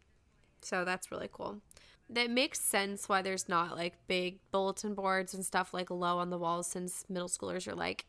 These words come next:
transitioning all in the hallways and stuff like that. But yeah, I was wondering about, like, big display cases or areas where there's, like, areas where there's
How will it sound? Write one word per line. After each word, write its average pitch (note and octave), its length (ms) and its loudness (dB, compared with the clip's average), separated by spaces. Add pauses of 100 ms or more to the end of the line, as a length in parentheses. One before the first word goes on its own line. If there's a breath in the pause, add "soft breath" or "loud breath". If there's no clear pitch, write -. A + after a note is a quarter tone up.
transitioning A#3+ 1000 2
all G3 540 4 (480 soft breath)
in G#3 100 0
the G#3 60 8
hallways A3 800 6
and G3 160 -4
stuff - 180 -4
like G3 160 -4
that. F#3 320 -2
But F#3+ 160 -2
yeah, F#3+ 160 4
I F#3 100 4
was F#3+ 180 -2
wondering F#3 360 -2
about, F#3 320 2 (100)
like, - 300 -6 (100)
big F#3 180 -2
display F#3 380 -4
cases F3+ 500 -2
or E3+ 200 -4
areas F3+ 400 0
where F3+ 140 -2
there's, F#3 320 -2 (920 soft breath)
like, G3 200 -2 (100)
areas G#3 540 2
where B3 140 0
there's B3 300 0